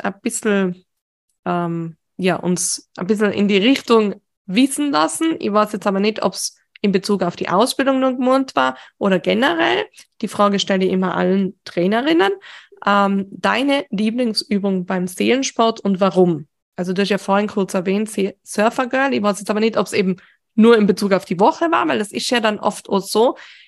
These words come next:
jede Lebenssituation hat wieder andere Momente, andere Gefühle grad da und dann ist vielleicht auch wieder eine andere Übung.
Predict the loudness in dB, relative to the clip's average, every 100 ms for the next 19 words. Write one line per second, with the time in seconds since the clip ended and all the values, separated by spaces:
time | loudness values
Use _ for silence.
0 | -20 _ -6 0 4 4 4 2 2 2
1 | -2 -4 -2 -2 0 0 2 0 -4 -2
2 | -2 0 0 0 0 0 0 0 2 2
3 | 0 0 0 0 0 -2 -2 -4 -4 -2
4 | 2 2 0 -4 0 0 0 -2 -2 -2
5 | -2 -4 -4 -2 -2 -2 -2 -2 0 2
6 | 2 2 0